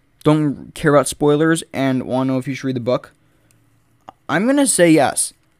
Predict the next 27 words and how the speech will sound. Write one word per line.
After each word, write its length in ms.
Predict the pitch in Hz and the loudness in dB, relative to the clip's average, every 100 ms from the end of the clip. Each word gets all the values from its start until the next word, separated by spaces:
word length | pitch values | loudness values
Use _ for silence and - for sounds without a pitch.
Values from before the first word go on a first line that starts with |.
| _ | _
I'm 220 | - 180 196 | -4 -2 0
gonna 240 | 196 175 | 0 0
say 200 | - 160 | 0 0
yes. 480 | 139 127 120 - - | 2 0 0 -4 -12
Solid 440 | - - 151 160 143 | -10 0 2 2 2
yes. 540 | 127 113 110 - - _ _ _ _ _ _ _ _ _ _ _ _ - | 0 -2 -4 -6 -10 _ _ _ _ _ _ _ _ _ _ _ _ -8
This 200 | 151 156 | -4 -2
book 180 | 175 175 | -2 0
is, 260 | 156 - | 0 -2
was 160 | 131 127 | -6 -4
so 240 | - 147 | -2 -2
much 260 | 160 175 - | -2 -4 -6
fun. 320 | - 123 127 | -10 -6 -6
I 80 | 117 | -6
really, 480 | 123 113 143 160 170 | -8 -4 -2 0 -2
really 280 | 139 143 135 | -2 -2 -2
enjoyed 280 | 117 113 | -2 -2
it. 180 | 117 117 | -4 -4
There 400 | 131 135 131 - - | -2 -2 -2 -4 0
are 140 | 147 | 0
definitely 520 | 139 170 180 220 220 | 2 0 0 -2 -4
stories 420 | 180 - 143 147 139 | -4 -2 0 2 2
I 60 | |
like 300 | 123 131 127 | 0 0 -2
more 140 | 123 120 | -2 -4
than 120 | 117 | -4
others. 500 | 95 131 160 180 | -4 -4 -4 -4